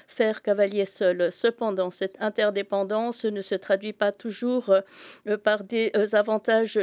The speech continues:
équitables pour tous. Alors que certains pays ont réussi à tirer parti de la mondialisation pour aiguillonner leur développement, d'autres, euh, pays, euh, tels que les P M A et les économies en développement, euh, sont, ont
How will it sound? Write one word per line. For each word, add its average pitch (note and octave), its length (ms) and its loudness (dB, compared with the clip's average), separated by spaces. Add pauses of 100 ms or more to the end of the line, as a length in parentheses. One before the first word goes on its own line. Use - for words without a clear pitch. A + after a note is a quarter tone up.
(100)
équitables A3 560 -2
pour G3 240 -6
tous. G3+ 460 -6
Alors G#3 240 0
que A3+ 80 -2
certains A3 440 -2
pays B3 360 0
ont G#3+ 100 2
réussi A3 560 0
à G3+ 80 2
tirer A3 240 -4
parti G#3 340 -6
de G3 100 -8
la G3 120 -4
mondialisation G#3+ 1120 -4
pour A3 180 -4
aiguillonner G#3 520 -4
leur F#3+ 160 -2
développement, G3 600 -2 (380)
d'autres, C4 540 -4
euh, G#3 300 -2 (680)
pays, A#3+ 400 0
euh, A3 260 2 (260)
tels A3 200 0
que A#3 100 -6
les G#3+ 160 -2
P A#3 220 0
M G#3 160 2
A A3 260 0
et A3+ 100 0
les G3+ 240 -8
économies A3 440 -2
en G3 80 4
développement, G#3+ 760 0 (100)
euh, G3 200 -6
sont, - 960 -6
ont G3+ 180 -8